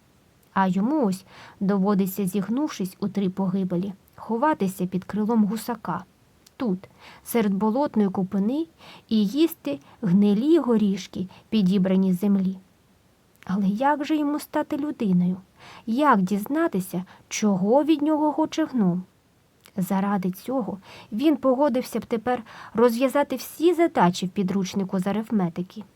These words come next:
і вивчити всі правила граматики. Адже жодною людиною на світі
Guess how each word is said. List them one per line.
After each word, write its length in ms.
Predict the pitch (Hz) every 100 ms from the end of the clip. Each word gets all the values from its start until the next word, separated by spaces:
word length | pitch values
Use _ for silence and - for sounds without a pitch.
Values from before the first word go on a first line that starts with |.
| _ _ -
і 140 | 220
вивчити 480 | 214 254 - 208 208
всі 420 | 190 - - 320
правила 520 | 349 294 302 294 285
граматики. 720 | 254 269 247 180 170 185 - 208 _ _ _ _ - - - -
Адже 360 | 185 180 190 185
жодною 500 | 175 208 190 185 180
людиною 540 | 180 185 240 220 190
на 120 | 185
світі 540 | 185 214 277 277 175